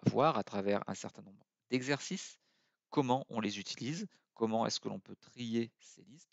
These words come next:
comment est-ce qu'on peut filtrer ces listes, comment on va utiliser des fonctions qui vont rechercher des informations dans ces listes, voire dans des tableaux à deux dimensions.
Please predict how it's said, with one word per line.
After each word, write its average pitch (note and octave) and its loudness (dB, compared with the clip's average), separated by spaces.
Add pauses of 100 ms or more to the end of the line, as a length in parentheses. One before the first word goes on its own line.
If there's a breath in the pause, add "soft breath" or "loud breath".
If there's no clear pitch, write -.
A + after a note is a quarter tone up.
comment G#2 -2
est-ce G#2 -4
qu'on A2 -8
peut G2+ -10
filtrer B2 -6
ces - -20
listes, C3 -10
comment G#2 -4
on - -4
va A2 4
utiliser B2+ -6
des G#2+ -6
fonctions C#3 -12
qui - -20
vont G2 -18
rechercher C#3 -2
des A#2 -6
informations G#2+ -6 (500 loud breath)
dans B2+ 6 (100)
ces - -8
listes, - -8
voire A#2 0 (420)
dans A2+ 0
des A2+ -4 (220)
tableaux A2 2
à A2 -2
deux G2+ -2
dimensions. G2 -10